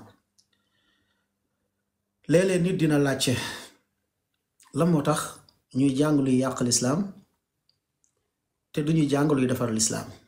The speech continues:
Ñu delloo leen ci ñaari mbir. Lu si njëkk mooy waxu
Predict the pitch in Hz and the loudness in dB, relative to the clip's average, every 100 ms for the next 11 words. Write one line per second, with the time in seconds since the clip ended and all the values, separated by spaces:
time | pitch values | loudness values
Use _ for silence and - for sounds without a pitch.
0 | _ _ _ _ _ _ _ _ _ _ | _ _ _ _ _ _ _ _ _ _
1 | _ - - - - - 135 151 156 143 | _ -20 -20 -20 -20 -6 0 2 2 2
2 | 143 143 123 123 127 135 120 113 - - | 2 0 2 2 2 2 0 -2 -8 -16
3 | - _ _ _ _ _ _ _ _ _ | -20 _ _ _ _ _ _ _ _ _
4 | - 147 143 160 - 233 - - - _ | -6 -2 2 0 2 0 -2 -8 -20 _
5 | _ _ _ _ - - 120 127 156 143 | _ _ _ _ -14 -6 -2 2 2 2